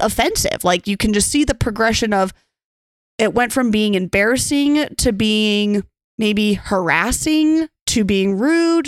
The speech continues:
to now it's just straight up offensive. But I think it does start with this idea of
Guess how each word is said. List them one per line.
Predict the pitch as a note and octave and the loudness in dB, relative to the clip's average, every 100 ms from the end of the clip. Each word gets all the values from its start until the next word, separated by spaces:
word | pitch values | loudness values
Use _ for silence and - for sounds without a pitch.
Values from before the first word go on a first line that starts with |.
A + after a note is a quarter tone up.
| - | -4
to | - G#3+ | -6 -2
now | F#3+ B3+ A#3+ | 0 0 0
it's | - | -2
just | - G#3 | -2 -2
straight | - F#3 | 0 0
up | F3+ | -2
offensive. | D3+ - D#3+ - - - - - _ _ _ _ _ _ - | -2 -2 0 0 0 -2 -4 -8 _ _ _ _ _ _ -6
But | C4 | -2
I | C4+ | 0
think | C#4 D#4+ | 0 0
it | C4 F#3 | -2 -2
does | B3+ A#3+ | -2 -2
start | - - C4+ G3 - | -4 -2 0 0 -2
with | G#3 G#3 | -2 0
this | G3+ G3+ | 0 0
idea | F3+ F3+ G3+ G3 F3 | -2 0 0 0 0
of | F#3 F3+ E3+ F3+ F3 | 0 0 -2 -4 -8